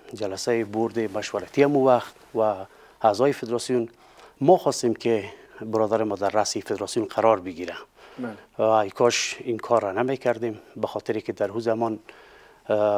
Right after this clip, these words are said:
Speaker 1: واقعاً ما تا بال دست آورده که طور واقعاً کار صورت گرفته باشه و کار در این فدراسیون شده باشه صورت نگرفته.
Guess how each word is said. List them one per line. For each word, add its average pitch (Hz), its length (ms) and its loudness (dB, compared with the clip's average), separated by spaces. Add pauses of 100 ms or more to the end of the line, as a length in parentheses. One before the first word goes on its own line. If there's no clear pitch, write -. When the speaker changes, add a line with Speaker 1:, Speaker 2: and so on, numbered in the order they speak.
(180)
Speaker 1:
واقعاً 107 400 0 (100)
ما 104 280 -4 (100)
تا 107 100 0
بال 107 120 0
دست 101 300 -4
آورده 104 400 -2 (280)
که 120 80 4
طور - 200 -2 (240)
واقعاً 101 480 0 (120)
کار 120 280 4
صورت 104 400 -4
گرفته 107 280 -2
باشه 101 260 -2
و 98 200 -2 (640)
کار 120 160 6
در 107 180 0
این 104 80 -2
فدراسیون 107 400 -2
شده 104 240 -2
باشه 101 260 -4
صورت 101 400 -2
نگرفته. 117 540 0